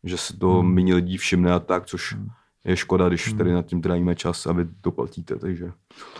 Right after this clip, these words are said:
Speaker 1: si
Speaker 2: No.
Speaker 1: řekněte, jestli
Speaker 2: A tam jde, tam jde jako nejvíc o to YouTube, kdy my vlastně ani pak nevíme, kolik času ještě zbývá, protože
Speaker 1: Jo, jo.
Speaker 2: tam se to načte normálně na procenta
Speaker 1: Hmm.
Speaker 2: a pak se to ještě,
Speaker 1: Jo, ten
Speaker 2: vole,
Speaker 1: upload se ukazuje, ale pak je tam to zpracovávání a to čekáš, jakoby. To už tam
Speaker 2: No.
Speaker 1: nemáš napsaný,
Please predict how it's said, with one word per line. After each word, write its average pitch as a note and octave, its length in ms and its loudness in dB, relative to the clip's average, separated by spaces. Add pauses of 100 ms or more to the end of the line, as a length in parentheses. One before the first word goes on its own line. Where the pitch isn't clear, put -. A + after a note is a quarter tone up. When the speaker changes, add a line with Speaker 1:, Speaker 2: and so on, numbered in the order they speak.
(240)
Speaker 1:
si B2 60 -4
Speaker 2:
No. G#2+ 60 4
Speaker 1:
řekněte, G2+ 380 6
jestli F#2 240 6
Speaker 2:
A C3 40 6
tam C#3 180 4
jde, C#3+ 140 8
tam C#3+ 240 2
jde C#3+ 80 6
jako C#3+ 200 4
nejvíc C3+ 300 6
o C3 80 4
to C#3 120 4
YouTube, C3 260 4 (160)
kdy C3 100 4
my B2 120 6
vlastně B2 320 4
ani B2 180 2
pak A2+ 200 -2
nevíme, A#2 640 4 (600)
kolik A#2+ 260 4
času B2+ 240 2
ještě A#2+ 220 4
zbývá, A2 440 6
protože G#2 280 2
Speaker 1:
Jo, G#2 140 8
jo. G2+ 140 6
Speaker 2:
tam A#2 120 -2
se B2 120 -6
to A#2+ 120 -4
načte A#2+ 300 -2
normálně A#2+ 260 4
na A2+ 60 2
procenta A#2+ 680 2 (180)
Speaker 1:
Hmm. A2 280 8
Speaker 2:
a A#2+ 360 6
pak - 280 -4
se B2 140 -2
to A#2+ 180 -2
ještě, A#2+ 380 -2
Speaker 1:
Jo, G#2+ 160 8
ten A#2+ 140 4
Speaker 2:
vole, A2+ 140 6
Speaker 1:
upload C3+ 240 6
se C#3+ 120 6
ukazuje, B2+ 440 6
ale B2+ 120 8
pak A#2+ 220 2
je A#2 60 2
tam A#2+ 120 4
to B2 60 4
zpracovávání A2+ 720 4
a A#2 60 -4
to A2+ 120 -2
čekáš, G2+ 480 0
jakoby. F#2+ 300 -6
To G#2 140 -2
už G#2 120 -2
tam A2 120 2
Speaker 2:
No. G#2 60 6
Speaker 1:
nemáš G#2 200 6
napsaný, G2+ 480 2